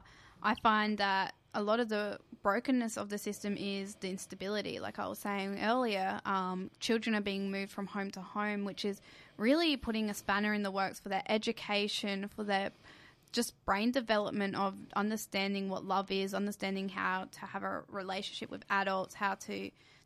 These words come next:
just do basic life, um, things, because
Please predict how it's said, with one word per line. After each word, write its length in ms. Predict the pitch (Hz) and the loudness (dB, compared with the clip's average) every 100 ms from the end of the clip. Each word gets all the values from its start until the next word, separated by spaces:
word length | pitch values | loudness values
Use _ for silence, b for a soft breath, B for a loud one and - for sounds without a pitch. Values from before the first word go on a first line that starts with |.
| - | -10
just 140 | 208 | 0
do 120 | 233 | 2
basic 520 | 220 196 196 - 208 | 2 2 0 -2 -6
life, 560 | 202 196 190 196 - - - _ _ - | -4 -2 -2 -2 -8 -20 -20 _ _ -2
um, 560 | 190 180 185 185 190 208 247 _ _ _ _ _ _ - - | 0 0 -2 -4 -8 -10 -18 _ _ _ _ _ _ -20 -2
things, 420 | 247 294 214 190 | 4 4 2 -2
because 680 | - 202 - 208 202 196 220 | -4 -2 0 0 0 -2 -6